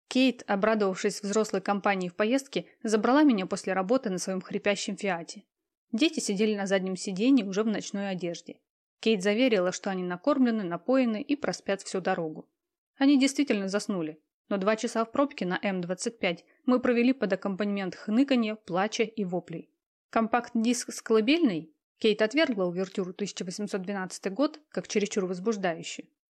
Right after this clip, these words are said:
а я считала, с такой музыкой легче выдержать долгую утомительную поездку, крутился четвертый или пятый раз. Торжественная увертюра, тысяча восемьсот двенадцатый год.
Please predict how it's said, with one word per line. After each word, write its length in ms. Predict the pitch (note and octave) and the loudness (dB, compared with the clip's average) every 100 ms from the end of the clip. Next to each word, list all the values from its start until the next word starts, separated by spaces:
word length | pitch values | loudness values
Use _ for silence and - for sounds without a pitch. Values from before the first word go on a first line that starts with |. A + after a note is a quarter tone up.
| - | -2
а 80 | B3 | 2
я 120 | A#3 | 2
считала, 360 | - G#3 G#3 G#3 | 2 0 0 0
с 60 | |
такой 220 | - G3+ | -4 -4
музыкой 380 | G3 G3+ F#3+ A3+ | -4 -4 -4 0
легче 320 | B3+ G3+ - | 2 0 -4
выдержать 360 | G#3+ G3+ F#3+ F#3 | -2 -2 -2 -2
долгую 320 | G3 F#3 F#3 | -2 0 -2
утомительную 540 | F#3 G3+ F#3 F3+ F3+ F3+ | -2 -4 -4 -6 -6 -2
поездку, 560 | G#3 F3+ E3+ - - _ _ _ _ | -2 -2 -8 -14 -20 _ _ _ _
крутился 500 | A3 A3 D#4+ D#4 G3 | 0 4 4 2 0
четвертый 580 | G#3 F#3+ G3 D4 D4+ F#3 | -2 -2 0 0 0 -4
или 100 | F3 | -2
пятый 340 | G#3 G#3 G3 | -2 0 -2
раз. 320 | F3+ E3+ - _ _ _ _ _ | -6 -8 -12 _ _ _ _ _
Торжественная 640 | - F#3+ B3+ C#4+ C4+ B3 | -10 -6 -6 -6 -4 -4
увертюра, 640 | - G3 F#3+ F3+ - C4+ D#4+ | -6 -8 -10 -10 -10 -8 -8
тысяча 420 | - B3+ C4+ G#3 | -8 -8 -6 -8
восемьсот 420 | G3 G3+ F#3 A#3+ | -10 -12 -10 -10
двенадцатый 480 | G#3+ F#3 G3+ - F#3 | -10 -10 -12 -12 -16
год. 300 | F3 E3 _ | -12 -14 _